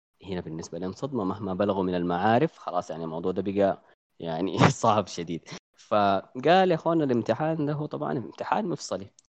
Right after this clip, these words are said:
اللي بيقدر ينجح في الحياة المجتمعية العامة، اللي هي طبعا قاسية ورف جدا، وفيها الحسد وفيها الغتاتة وفيها الح-، يعني، الخساسة حاصلة،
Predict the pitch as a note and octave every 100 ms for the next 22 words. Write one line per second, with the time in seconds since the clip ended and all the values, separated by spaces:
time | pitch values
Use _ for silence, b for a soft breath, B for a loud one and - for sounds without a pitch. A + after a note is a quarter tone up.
0 | _ _ G#2+ A2 C3 G3 - G2+ G#2 C#3+
1 | B2+ F#2 - - D#2+ - G2+ A2 G2 -
2 | D2+ E2+ G#2 G2 E2 G2 G2 F2 - b
3 | b b - F#2+ F#2 G#2+ C3+ C3 B2 G#2
4 | F2+ - A#2+ B2+ A2+ - G2 F2+ E2+ D#2+
5 | E2 F#2 A2 - - F#2 A2+ B2 A#2+ G#2+
6 | F2+ E2+ D#2 - _ _ _ _ _ G#2+
7 | A2 G2 F2+ E2+ E2 D#2 - B2 - F2+
8 | E2 - G2+ G2+ F2+ F2+ D#2+ - B2 A#2+
9 | G#2 F#2+ _ _ _ _ _ G2 F3 -
10 | - - F2 D#2 F#2+ F#2+ G#2 - - B2+
11 | C#3 B2